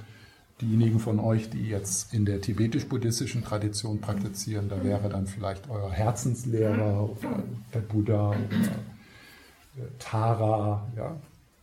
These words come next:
Und es können auch mehrere sein, also die Tibeter, die machen ja immer alles ganz voll, ja, weil die leben so in der Weite, die machen immer alles ganz voll, ja. Also das kann, das kann so, da,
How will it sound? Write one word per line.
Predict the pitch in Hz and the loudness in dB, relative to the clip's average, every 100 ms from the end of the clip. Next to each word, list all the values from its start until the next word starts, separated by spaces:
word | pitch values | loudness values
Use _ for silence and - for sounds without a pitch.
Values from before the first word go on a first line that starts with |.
| - | 0
Und | 113 107 | 4 4
es | - | 6
können | 139 123 | 6 6
auch | 110 | 4
mehrere | 110 131 156 160 156 | 4 4 0 -2 0
sein, | 165 160 190 208 | 2 4 6 4
also | 120 127 | 2 -2
die | 110 120 113 107 104 | -4 -4 -6 -6 -4
Tibeter, | 113 107 117 135 113 | 0 2 2 2 0
die | 107 | 2
machen | 107 113 107 | 2 2 0
ja | |
immer | - 104 | 0 0
alles | 107 107 - | 2 0 2
ganz | 120 117 - | 4 4 2
voll, | - 113 104 135 226 - - | 2 4 6 6 4 0 -6
ja, | 120 147 190 | -4 -4 -2
weil | 113 | 0
die | 104 | 0
leben | 104 107 113 104 | 2 2 4 4
so | 104 104 117 | 2 -2 -2
in | 107 107 | 2 2
der | 104 98 | 4 2
Weite, | 92 104 123 147 147 147 - - - - | 0 0 0 2 0 -2 -8 -18 -12 0
die | |
machen | 104 135 | 4 6
immer | 143 123 | 8 8
alles | 131 131 - | 8 6 6
ganz | 135 139 - | 8 8 6
voll, | - 120 92 - - - | 2 4 4 0 -2 0
ja. | 110 117 - - - - - | 2 0 -2 -4 -12 -4 -2
Also | - 117 104 | -2 -4 -4
das | 98 - - | -4 -8 -4
kann, | 107 104 101 98 - | 0 2 2 -2 -8
das | 127 | -8
kann | - 117 120 | 0 2 2
so, | 120 107 110 - - - - 151 135 135 | -2 -4 -6 -8 -12 -20 -20 -18 -14 -8
da, | 123 | 0